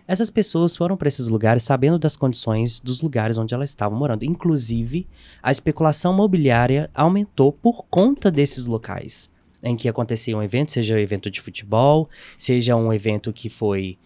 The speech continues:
um, um espaço em que foi, é, ressignificado, como é a questão do Parque Ecológico aqui em Belo Horizonte, né, que antes era um aterro,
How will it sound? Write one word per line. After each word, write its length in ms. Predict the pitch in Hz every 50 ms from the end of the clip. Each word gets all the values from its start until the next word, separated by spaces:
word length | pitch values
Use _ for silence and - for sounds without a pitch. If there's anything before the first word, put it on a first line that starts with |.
| _ _ _
um, 280 | - 117 113 104 107
um 40 | 117
espaço 440 | 113 110 - - 107 104 104 - 113
em 40 | 110
que 120 | 101 117
foi, 400 | - - 107 101 98 98 95 - _ _ _ _ _ _ _
é, 380 | - 120 113 110 107 107 107 107 113
ressignificado, 1000 | 123 165 165 - 160 143 147 147 139 - 139 - - 123 107 107 104 104 107 104
como 280 | - - 123 117 120 120
é 80 | 113
a 40 | 117
questão 360 | 113 - 120 113 - 117 110
do 80 | 110 110
Parque 560 | - 110 107 107 104 - - - 113 104 104
Ecológico 500 | 104 - - 113 104 101 101 98 - -
aqui 180 | 110 - - -
em 60 | 151
Belo 160 | 160 147 123
Horizonte, 580 | 117 107 107 95 101 95 98 113 135 - - -
né, 120 | 120 135
que 160 | 139 - -
antes 160 | 101 98 - -
era 120 | 98 101
um 60 | 113
aterro, 480 | 143 139 _ - 117 120 135 151 175